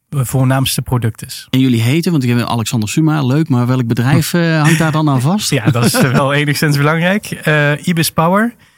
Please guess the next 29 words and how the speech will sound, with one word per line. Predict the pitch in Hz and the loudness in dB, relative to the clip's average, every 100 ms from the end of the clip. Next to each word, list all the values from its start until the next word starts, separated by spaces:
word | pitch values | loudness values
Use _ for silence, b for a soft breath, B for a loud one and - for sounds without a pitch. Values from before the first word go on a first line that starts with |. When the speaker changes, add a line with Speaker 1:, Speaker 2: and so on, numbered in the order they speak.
| b b | b b
Speaker 1:
En | 143 139 | -2 0
wij | 131 127 | 2 2
zitten | 139 135 143 | 0 -2 -2
in, | 135 123 123 | 0 2 0
eh, | 120 | 0
in | 123 | 0
Eindhoven, | 127 147 143 151 147 175 180 - - | 0 0 0 0 0 -2 -4 -6 -8
eh, | 131 120 | -4 -2
maar | 117 117 120 117 127 - - _ _ _ _ | -2 -4 -2 -2 -2 -4 -14 _ _ _ _
we | 143 | -6
acteren | 135 - 135 127 127 127 | -6 -4 -4 -2 -2 -2
inmiddels | 131 131 131 127 - | 0 0 0 -2 -2
eigenlijk | 127 123 123 | -2 0 -2
wel | 131 | -2
een | 123 | 0
beetje | 131 127 139 | 0 0 -2
over | 123 123 | -2 0
de | |
hele | 127 123 | 0 0
wereld. | 123 135 156 - - _ _ _ _ - | 0 0 -4 -6 -14 _ _ _ _ -6
Eh, | 123 117 | -4 -2
waar | 123 127 123 | 0 0 0
we, | 123 117 113 110 - - | 0 2 0 0 -4 -4
nou | 123 | -2
ja, | 123 117 _ _ _ - | -2 -4 _ _ _ -6
eh, | 131 113 113 - | -4 -2 -4 -2
partnerships, | 156 151 151 - 151 - - - | -2 0 0 0 -2 -2 -6 -2
eh, | 139 135 | 0 0
sluiten | - 151 143 139 | -2 0 0 0